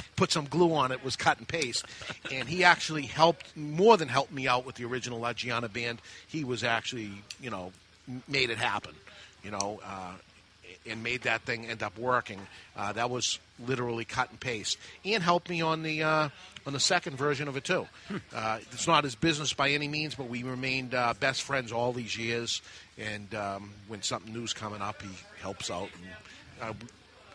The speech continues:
Speaker 1: unfortunately, we don't talk all that much. I, I like him and stuff on Facebook more than I, uh,
Speaker 2: Yeah.
Speaker 1: than, than talk, and I have to get with it because we've been friends for a little quick story on this. Uh, my mother is, uh,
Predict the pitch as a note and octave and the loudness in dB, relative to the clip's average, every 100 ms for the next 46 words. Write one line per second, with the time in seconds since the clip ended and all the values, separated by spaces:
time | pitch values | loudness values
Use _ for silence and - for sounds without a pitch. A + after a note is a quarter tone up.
0 | - A#2 - D3+ D3+ D#3+ C3 B2 B2 C3 | -12 -12 -4 -2 0 -2 -4 -4 -2 -2
1 | A2+ A#2+ A#2+ A#2 B2+ C3+ C#3 A2+ G#2+ - | -2 -2 -2 -4 -2 -2 0 -4 -6 -10
2 | - - G#2 G2 - - - - - B2 | -16 -12 -10 -12 -18 -20 -20 -20 -6 2
3 | C#3+ D#3 C#3+ B2 A2+ G#2+ - - C#3 B2+ | 2 2 -4 -6 -10 -2 0 4 2 2
4 | G#2+ - C3+ - C3 C3+ C3 B2+ B2 A#2+ | -4 -2 -2 -2 -4 -6 -4 -2 0 0
5 | A#2 A#2 A#2 A#2 A2 - A#2+ G2 F2 C3 | 0 -2 -2 -2 -4 -8 -6 -4 -4 -8
6 | B2 - C3 A#2 C#3+ B2+ C3+ B2+ A#2 C3+ | -10 -8 -8 -4 4 4 4 0 -4 -4
7 | - A2+ A#2 A2 G2+ E2+ F#2+ - F#2 - | -6 -6 -6 -6 -10 -10 -12 -12 -10 -8
8 | A#2 A2+ A#2+ - B2+ B2 C3 - A2+ G#2 | -8 -6 -6 -6 -2 -2 -2 -6 -4 -4
9 | G2+ - - - A#2 A#2 D3 C#3 - D#3 | -4 -8 -20 -12 -10 -10 -6 -4 -4 -4
10 | - - C#3+ B2+ A2+ A2 E3+ A#2+ - - | -2 -2 0 -2 -4 -4 -2 -2 -2 -4
11 | - - - A2 G#2+ G2+ G2+ - - - | -16 -18 -12 -4 -2 -2 -4 -12 -20 -12
12 | G#2+ G#2+ B2 C#3 C#3+ C#3+ C3+ C3 A2 B2+ | -8 -6 0 2 4 2 2 -2 -4 -4
13 | B2 B2 A#2+ A#2+ | -4 -2 -2 -4